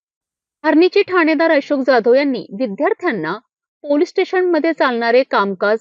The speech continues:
गुन्हेगारी, चोरी, वाहतूक व्यवस्थांबद्दल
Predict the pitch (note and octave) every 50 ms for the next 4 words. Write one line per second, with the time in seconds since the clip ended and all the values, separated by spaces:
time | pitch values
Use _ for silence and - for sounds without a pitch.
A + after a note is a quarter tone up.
0 | - G3+ G3 B3+ B3 A#3 A3+ B3+ D#4 F4 - C4 F#3 D#3+ D#3+ D#3 - _ _ _
1 | _ _ _ _ _ - D4 C#4+ C#4+ C#4+ C#4 C#4+ D4+ C#4+ C#4+ A#3+ G3+ A3+ A#3+ A3
2 | - B3 B3+ - - A#3+ A3 G3+ B3 C4 - - - E4+ F#4+ E4 A#3+ F#3+ D#3 -
3 | D#3